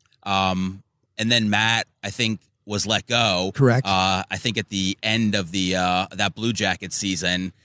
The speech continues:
Speaker 1: and, and the Lightning called me, and I thought it was over, like, 'cause that was my contact, Matt Salmon.
Speaker 2: Right.
Speaker 1: And, uh, and I got a call out of the blue one day to, uh, to ask if I was interested in, in hosting a podcast with Dan Girardi,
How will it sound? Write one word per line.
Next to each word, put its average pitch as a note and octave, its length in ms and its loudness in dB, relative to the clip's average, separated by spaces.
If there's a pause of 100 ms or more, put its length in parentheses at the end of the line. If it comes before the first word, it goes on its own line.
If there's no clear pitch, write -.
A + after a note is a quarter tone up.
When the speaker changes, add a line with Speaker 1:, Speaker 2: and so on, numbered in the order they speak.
(280)
Speaker 1:
and, G2+ 380 2 (140)
and G#2 180 0
the G2 60 2
Lightning G#2 420 0
called G#2+ 400 0
me, F#2+ 260 0
and G#2+ 80 2
I A2+ 60 2
thought D3 220 0
it B2 60 0
was G2+ 140 -2
over, F#2+ 360 -2
like, F#2 180 -4
'cause A2 120 -4
that A#2+ 180 0
was G#2+ 120 -4
my F#2+ 140 -4
contact, G#2 500 2
Matt E3 220 8
Salmon. D#3 240 8
Speaker 2:
Right. D3+ 840 4 (160)
Speaker 1:
And, G#2 280 2
uh, G2+ 360 2
and G#2 120 0
I G#2+ 60 4
got A2 200 2
a G#2 40 0
call A2+ 300 0
out G#2 100 2
of G2+ 60 -4
the G2+ 60 -2
blue G#2 240 0
one G#2 240 0
day F#2 480 2
to, G2+ 220 0
uh, F#2 360 0 (160)
to A#2 100 -4
ask G2+ 260 0
if - 60 -12
I A2 80 0
was F#2+ 140 -2
interested G#2 440 -4
in, F2+ 200 0
in F#2+ 100 -8
hosting G#2 400 -2
a F2 60 -4
podcast G2 580 -2
with F#2+ 80 -6
Dan G2 240 0
Girardi, F#2+ 640 0